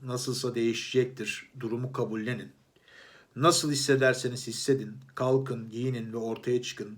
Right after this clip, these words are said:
Kendinizi eve kapatmayın. Tabi bu Nevzat Hoca'nın normalleşme sürecinde insanın normal hayatında yapması gereken noktalarla ilgili ortaya koyduğu belki, e, öneriler.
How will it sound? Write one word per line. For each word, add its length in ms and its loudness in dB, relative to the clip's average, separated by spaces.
Kendinizi 460 -6
eve 160 -2
kapatmayın. 680 -8
Tabi 280 -4
bu 300 2
Nevzat 380 -2
Hoca'nın 540 -2
normalleşme 880 -2
sürecinde 760 -8
insanın 480 -6
normal 340 -2
hayatında 760 -6
yapması 460 -6
gereken 460 -6
noktalarla 540 -8
ilgili 460 -6
ortaya 420 -4
koyduğu 420 -4
belki, 520 -4
e, 200 0
öneriler. 840 -6